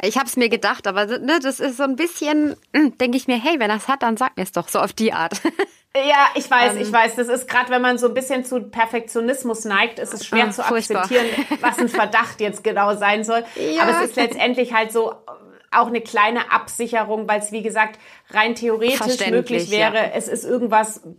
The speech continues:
Speaker 2: was wir vielleicht auch einfach noch nicht kennen, ne? Also ich
Speaker 1: Ja,
Speaker 2: meine, die,
Speaker 1: richtig.
Speaker 2: die Forschung geht ja auch immer weiter und ja, genau so.
Speaker 1: Ist auch total
Speaker 2: Letz-,
Speaker 1: verständlich.
Speaker 2: es ist aber auch, muss man ganz ehrlich sagen, für die Therapie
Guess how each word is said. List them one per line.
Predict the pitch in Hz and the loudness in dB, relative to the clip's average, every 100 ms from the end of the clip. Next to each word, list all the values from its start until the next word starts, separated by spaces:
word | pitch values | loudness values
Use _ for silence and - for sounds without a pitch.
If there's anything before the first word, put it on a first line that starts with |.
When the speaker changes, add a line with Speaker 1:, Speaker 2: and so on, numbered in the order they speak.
| - - | -16 0
Speaker 2:
was | 226 208 | 0 2
wir | 220 | -2
vielleicht | 214 208 202 | 0 2 2
auch | 214 | 0
einfach | 202 202 196 | -2 -2 -2
noch | 190 | 0
nicht | 190 180 - | 0 -2 -4
kennen, | 208 220 294 | -2 0 0
ne? | 254 269 - | -2 -2 -2
Also | 180 185 | -2 2
ich | 202 196 | 2 2
Speaker 1:
Ja, | |
Speaker 2:
meine, | 175 247 | 2 0
die, | 320 | 0
Speaker 1:
richtig. | 196 - 285 - - 80 90 | -2 -2 -6 -6 -14 -18 -12
Speaker 2:
die | 214 | -10
Forschung | - 233 226 226 | 0 4 4 2
geht | 220 220 | -2 0
ja | 226 | 2
auch | - 196 | 0 0
immer | - 214 196 | -4 -2 2
weiter | 196 233 240 262 262 | 2 2 2 2 2
und | 214 214 214 - | -2 -6 -8 -8
ja, | 175 143 135 - | -4 -4 -6 -14
genau | - 170 151 | -8 -4 -4
so. | 156 165 160 160 - | -6 -6 -6 -6 -4
Speaker 1:
Ist | 262 | -2
auch | 254 | -2
total | 226 247 233 | 0 2 2
Speaker 2:
Letz-, | 208 | 0
Speaker 1:
verständlich. | 208 - 196 170 180 - - _ _ - | -2 -2 -4 -2 -4 -6 -20 _ _ 0
Speaker 2:
es | 247 | 2
ist | 339 320 330 - | 2 2 0 2
aber | 254 254 262 - | 2 4 4 4
auch, | 247 359 | 4 2
muss | 285 285 | -2 -2
man | 277 | -2
ganz | 247 269 285 | 0 0 -2
ehrlich | - 247 247 - | -4 -6 -4 0
sagen, | 247 208 | 0 0
für | 202 233 | -4 -6
die | 220 220 | -6 -8
Therapie | 220 220 220 220 - - 277 294 302 311 | -10 -2 -2 -2 -10 -4 0 2 2 0